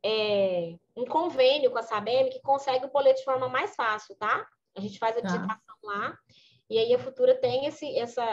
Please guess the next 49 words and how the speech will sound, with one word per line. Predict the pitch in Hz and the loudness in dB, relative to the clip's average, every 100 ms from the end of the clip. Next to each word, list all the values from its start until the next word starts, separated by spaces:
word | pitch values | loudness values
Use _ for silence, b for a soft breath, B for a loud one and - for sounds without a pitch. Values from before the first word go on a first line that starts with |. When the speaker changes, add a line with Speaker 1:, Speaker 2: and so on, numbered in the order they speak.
| - | -2
Speaker 1:
essa | 214 254 | -4 -6
facilidade | 247 247 277 240 226 226 | -8 -6 -8 -4 -2 -2
da, | 240 | -2
do | - 254 | -2 2
boleto | 262 247 240 - _ _ | 4 4 0 -6 _ _
com | 233 | -4
a | 240 | -2
sabem. | 247 302 240 185 185 b b b - | -2 -2 -2 -6 -10 b b b 6
E | 262 | 10
aí | 262 | 10
tem | 320 294 | 6 -2
a | |
calculadorazinha | 294 277 277 262 254 247 247 247 240 226 | 2 2 6 4 8 8 6 2 -2 -6
de, | 220 - 208 226 190 | -8 -18 -8 -8 -8
de, | |
de, | 196 214 - | -10 -12 -12
de | - 208 202 | -18 -10 -8
portabilidade | 202 226 226 226 220 208 202 - | -4 -4 -4 -6 -6 -6 -8 -8
também, | 226 226 254 - | -8 -6 -6 2
própria | 262 269 320 302 | 6 6 4 0
da | 247 | -2
Futura, | - 494 453 466 494 | -4 -12 -6 -2 0
que | 494 | -2
a | |
gente | 466 - | -4 -8
faz | 453 466 | -8 -8
o | |
cálculo | - 440 220 233 | -6 -8 -6 -4
todo | 247 | -4
por | - 277 | 0 0
lá | 233 | 0
e | |
tem | 233 240 | -2 -8
que | |
anexar | 240 226 - 226 220 | -10 -12 -6 -4 -2
ela | 220 220 | -4 -4
na | 220 | -6
operação | 240 240 233 - 208 | -6 -4 -4 -8 -16
também. | 214 208 - 494 - _ b b b | -14 -10 -8 -10 -16 _ b b b
Mas | 220 240 262 | 0 2 2
a | |
digitação, | 294 277 302 220 214 254 262 | 0 -2 -6 -4 -4 -2 0
alguém | 247 254 277 392 | 2 2 0 -2
aqui | 381 330 | -2 -4
já | 294 | -2
trabalhou | 285 254 240 240 240 | -2 -2 0 0 -2
com | 247 233 | -6 -6
crédito | 247 233 233 - | -2 -2 -2 -6
pessoal | 220 226 220 226 226 202 | -6 -2 -2 2 0 -2